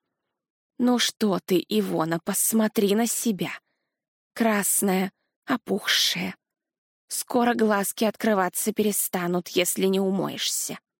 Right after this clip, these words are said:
"Плевать!" — опять всхлипнула я. "Ну, пожалуйста, Ивона. Этот дракон просто кретин.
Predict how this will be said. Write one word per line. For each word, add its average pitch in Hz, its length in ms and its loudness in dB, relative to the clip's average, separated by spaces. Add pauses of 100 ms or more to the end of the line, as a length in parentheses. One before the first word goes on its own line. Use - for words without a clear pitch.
(520)
"Плевать!" — 302 680 4 (480)
опять 208 360 0
всхлипнула 180 560 2
я. 185 240 -2 (1160)
"Ну, 220 280 2
пожалуйста, 190 1000 -2
Ивона. 190 720 -4 (720)
Этот 247 340 2
дракон 233 520 0
просто - 480 -4
кретин. - 760 -6